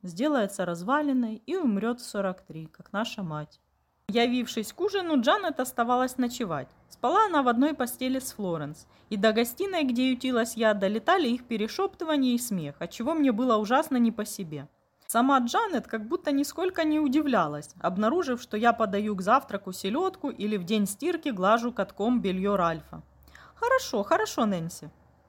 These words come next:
приговаривала она. Джанет с самого начала стала звать меня Нэнси. Когда мы знакомились, у меня под глазом ещё красовался синяк, и Джанет, заметив его, присвистнула: «Пари держу, это женская работа. Девушки всегда метят в глаз,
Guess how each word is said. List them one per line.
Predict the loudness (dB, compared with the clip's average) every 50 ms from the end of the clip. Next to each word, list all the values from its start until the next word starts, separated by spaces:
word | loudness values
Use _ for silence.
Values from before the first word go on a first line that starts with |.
| -6
приговаривала | -4 0 2 4 4 6 6 4 4 4 2 4 4 2
она. | 2 0 -2 -4 -8 -10 _ _ _ -20 -20 -20 -14 -6
Джанет | 2 4 6 6 6 2 -2 0
с |
самого | 0 0 2 2 2 2 0
начала | -2 -2 -2 2 2 4 4 2 0
стала | -2 0 2 2 2 2 2
звать | 0 2 2 2 2 2
меня | 0 0 0 0
Нэнси. | -2 -2 -4 -6 -8 -10 -12 -16 -18 -20 _ _ _ -20 -20 -20 -20 -18 _
Когда | -8 -4 2 4 4 4
мы | 4 2
знакомились, | 0 0 0 0 0 -2 -2 0 0 0 0 -2 -2 -6 -6
у | -2
меня | 0 2 2 4 2 2
под | 2 0 0
глазом | 2 4 4 4 4 4 2 2
ещё | 0 0 -2 -4 -6 -6
красовался | -6 -6 -6 -4 -4 0 2 2 0 0 -2 -8 -10
синяк, | -6 -2 0 2 2 0 -2 -4 -8 _ _
и | -10 -6
Джанет, | 0 4 4 4 4 2 -2 -2
заметив | 0 2 2 2 2 0 0 -2 -2
его, | -2 -2 0 0 -2 -2 -2 -6 -20 -20 _ -4
присвистнула: | -2 0 0 0 0 -2 -2 -2 -4 -4 -4 -4 -4 -6 -10 _ _ _ _ _
«Пари | 6 6 6 6 6 2 0 0
держу, | 0 0 0 0 -2 -4 -4 -4 -6 -8 _
это | -6 -4 0 0 0
женская | 2 4 4 2 2 2 2 2 4 4 4
работа. | 4 4 2 2 -2 -4 -4 -4 -10 -10 -10 -10
Девушки | -4 -2 0 0 0 -2 -2 -4 -4
всегда | -4 -2 -2 0 0 4 6 6 6 6
метят | 4 0 -2 -2 -4 -6 -4
в | -2
глаз, | 0 2 2 2 2 0